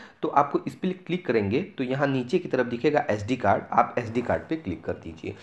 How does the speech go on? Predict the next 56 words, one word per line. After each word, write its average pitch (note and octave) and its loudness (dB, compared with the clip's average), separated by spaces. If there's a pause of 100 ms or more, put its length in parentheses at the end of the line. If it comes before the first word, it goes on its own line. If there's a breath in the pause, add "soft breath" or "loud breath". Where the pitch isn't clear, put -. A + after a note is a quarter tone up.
(240 loud breath)
यहाँ F3+ 4
ये F3 4
दो D#3+ 4
एप्लीकेशन C3+ -2
जो A#2 -2
मैंने A#2+ 2
डाला A2 6
था, - -6 (260 loud breath)
इसमें B2 -4
मूव A#2+ 0
किया A2 0
था B2 -2
मेमोरी G#2+ -2
कार्ड G2 2
में, A#2 -2
वो A2+ 2
आपको A2 2
दिख A2+ -6
रहा F2 0
है। A2+ -4 (320 loud breath)
तो D3+ -2
यहाँ D3+ -2
सबसे E3+ 2
पहले A#2+ 0
आपको A2 0
ये C3 0
जो C3 -4
Android A2+ 4
वाला F#2 6
एप्लीकेशन G2 -4
है B2 0
यानी G#2+ -2
कि A#2+ -8
Google G#2 0
अकाउंट F#2 -4
मैनेजर, F2 -4 (280 loud breath)
आपको B2+ 2
इसे A2 -2
इंस्टॉल G2 0
कर F2 -4
लेना F#2+ -2
है। B2+ -2
यहाँ A2 -4
से C3+ -6
परमिशन G2 -2
देना A#2 -2
है, D3 -6
बैक G2+ -2
जाना A2 0
है C3+ -2
और G2+ -2
इसे F#2 -10
इंस्टॉल G#2 -4
कर E2 -8
लेना F2+ -8
है। G2+ -8